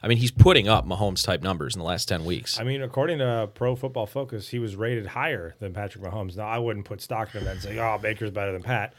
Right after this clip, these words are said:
Speaker 2: No
Speaker 1: Right.
Speaker 2: one is gonna pretend
Speaker 1: Right.
Speaker 2: like that's true.
Speaker 1: Right.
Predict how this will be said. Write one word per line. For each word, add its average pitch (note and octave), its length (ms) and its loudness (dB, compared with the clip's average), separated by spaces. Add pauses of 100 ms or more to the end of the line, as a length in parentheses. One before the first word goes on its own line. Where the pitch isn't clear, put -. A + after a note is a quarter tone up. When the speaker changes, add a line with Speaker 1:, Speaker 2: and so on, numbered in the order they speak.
(260)
Speaker 2:
No C3 140 0
Speaker 1:
Right. C3+ 100 4
Speaker 2:
one A#2 160 2
is G2+ 140 -4
gonna G2+ 220 -4
pretend A2+ 340 -6
Speaker 1:
Right. G2+ 80 0
Speaker 2:
like F#2 160 -6
that's F2 180 -10
true. C3+ 300 -4
Speaker 1:
Right. A#1 160 -8